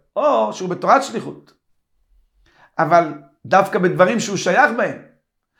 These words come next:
אז אם כן, לקורבן זב ומצורע, הוא יוכל להיות שליח. אז היטיב רבי יהודה, הוא לכאורה, היטיב רבי יהודה מביא הוכחה. הרי יש לו תבל דבר תורה,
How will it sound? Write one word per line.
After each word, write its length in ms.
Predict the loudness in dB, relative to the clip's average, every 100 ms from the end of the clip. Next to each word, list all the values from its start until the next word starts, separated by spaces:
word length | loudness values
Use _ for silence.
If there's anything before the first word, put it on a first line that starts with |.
| _ _
אז 160 | -8 -6
אם 140 | -4
כן, 240 | 0 0 0 -10 -10
לקורבן 480 | -8 0 2 4 2 4
זב 180 | 2 2
ומצורע, 420 | -4 -8 -6 -2
הוא 160 | -2 -2
יוכל 280 | 0 2
להיות 400 | 2 -2 -4 -4
שליח. 400 | -4 -4 -4 -6 -10 _ _ _ _ _ _ _ _ _ _ _
אז 180 | -6 0
היטיב 380 | 0 0 -4
רבי 180 | -2 -2
יהודה, 220 | -4 -2
הוא 220 | 0 0 -4
לכאורה, 580 | -4 2 4 4 0 -2
היטיב 280 | -4 -4 -4
רבי 140 | -2
יהודה 220 | 0 -2
מביא 360 | -2 -4 -2 -2
הוכחה. 400 | -4 -6 -8 -10 -14 _ _ _ _ _ -20 _ 0
הרי 160 | 2
יש 300 | 4 4 4
לו 120 | 2 4
תבל 380 | 2 2 0
דבר 300 | -2 2 2
תורה, 500 | 2 0 4 4 2